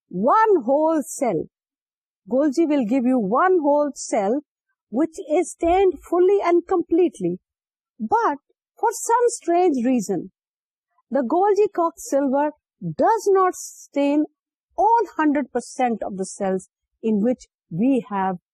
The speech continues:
injected this substance. Only two to three percent neurons are stained, but they're stained completely.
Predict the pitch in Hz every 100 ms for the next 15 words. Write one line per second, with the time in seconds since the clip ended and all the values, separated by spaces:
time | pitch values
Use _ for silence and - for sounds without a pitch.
0 | _ - 202 175 254 - 247 170 170 -
1 | 156 _ - 349 - _ _ _ _ _
2 | _ _ _ _ _ 339 427 453 440 -
3 | 427 480 453 339 330 262 - 330 339 285
4 | 262 - 254 247 - - 202 247 247 233
5 | 214 - _ _ - 220 214 - - 262
6 | 330 _ _ _ _ - 466 285 277 294
7 | - - 320 349 - _ _ - 285 277
8 | _ - 330 466 466 208 165